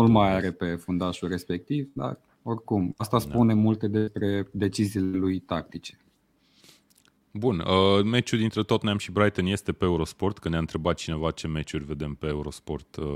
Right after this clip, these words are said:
Speaker 2: în weekend. Uh, la ora cinci o să fie pe Eurosport, cred că Manchester United, nu?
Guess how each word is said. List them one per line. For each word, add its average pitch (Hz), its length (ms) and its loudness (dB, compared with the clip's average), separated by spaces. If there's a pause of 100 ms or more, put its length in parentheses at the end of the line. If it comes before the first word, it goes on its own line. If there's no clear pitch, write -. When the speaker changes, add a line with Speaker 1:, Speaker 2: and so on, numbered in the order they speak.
(160)
Speaker 2:
în 76 200 -6
weekend. 104 680 -2
Uh, 90 280 -2
la 87 120 2
ora 110 300 4 (1200)
cinci - 680 -4
o 87 80 -2
să - 220 -8
fie 107 360 -2
pe 95 120 -2
Eurosport, 98 520 -4
cred 110 200 -4
că - 100 -6
Manchester 101 440 -6
United, 95 420 -4
nu? 104 180 -6